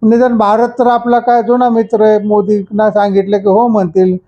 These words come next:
अशा अपेक्षेने त्यांनी ते जाहीर केलं, पण मोदींनी त्यांना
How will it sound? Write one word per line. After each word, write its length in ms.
अशा 260
अपेक्षेने 520
त्यांनी 240
ते 140
जाहीर 260
केलं, 240
पण 160
मोदींनी 480
त्यांना 440